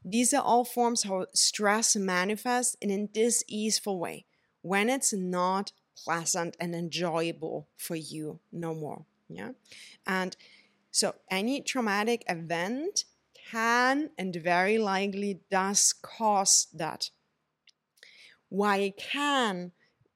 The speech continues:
versus very likely does cause it? Well, you potentially, your human body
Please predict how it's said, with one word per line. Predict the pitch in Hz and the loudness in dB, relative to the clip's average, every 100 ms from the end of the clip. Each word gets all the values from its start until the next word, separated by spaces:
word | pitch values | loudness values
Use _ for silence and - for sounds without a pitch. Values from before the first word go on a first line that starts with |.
| _ 196 | _ -8
versus | 180 202 196 196 180 - _ - | 0 2 2 2 -2 -6 _ -12
very | 170 190 180 185 180 | -2 2 4 4 0
likely | 180 180 175 160 180 170 165 165 _ _ - 160 | 0 -2 -4 -6 -8 -6 -8 -10 _ _ -10 -2
does | 208 220 - - - | 0 2 0 -2 -8
cause | - 190 151 - | -4 -2 -2 -2
it? | - - - | -6 -12 -10
Well, | 175 185 123 - - _ _ _ _ _ _ _ _ | 0 0 0 -6 -20 _ _ _ _ _ _ _ _
you | 175 175 233 339 - - _ _ _ _ - | -6 2 4 4 0 -6 _ _ _ _ -12
potentially, | 190 - - 214 214 262 - 302 311 359 403 427 _ _ _ - | -10 -8 -4 -2 0 0 0 0 0 0 0 -2 _ _ _ -8
your | 180 240 | -2 0
human | 233 220 214 190 | 0 -2 0 -2
body | 180 170 165 208 262 | -2 0 0 0 -2